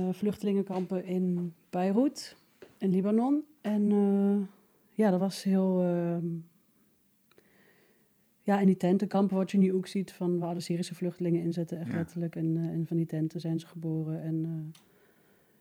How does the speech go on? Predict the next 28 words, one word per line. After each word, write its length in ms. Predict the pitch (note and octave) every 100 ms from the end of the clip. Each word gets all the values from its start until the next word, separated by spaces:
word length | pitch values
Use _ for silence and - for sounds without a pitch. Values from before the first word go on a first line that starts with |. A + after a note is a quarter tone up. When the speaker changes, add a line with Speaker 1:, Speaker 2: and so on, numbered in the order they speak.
| _ _ _ _ _ _ -
Speaker 1:
ze 180 | -
zijn 160 | F#3 F3+
dus 120 | F3
in 60 | F#3
de 60 |
jaren, 340 | F3 F#3 F#3 F#3
eind 220 | F3+ G3+
jaren 200 | G#3 F#3
zeventig 320 | F#3 G3 F#3+
naar 120 | G3+
Duitsland 420 | F3+ F#3+ G3+ G3 F#3
gevlucht. 600 | F3+ F#3+ F#3 F3 - _ _
En 100 | -
daar 100 | G3+
zijn 160 | F3+ F#3
wij 200 | F#3 F#3
dan, 280 | F3+ F3+ F3
eh, 60 |
de 100 | F3
kinderen 360 | E3+ F#3 F#3 F3+
geboren. 640 | - E3+ D#3+ D#3+ F#3+ A#3+ A3+ G3
Ik, 220 | D#3+ -
eh, 180 | E3+ D#3
en 100 | D#3
mijn 120 | D#3+
broers 280 | D#3+ E3 D#3+
en 80 |
zussen, 400 | D#3 D#3+ F#3+ B3+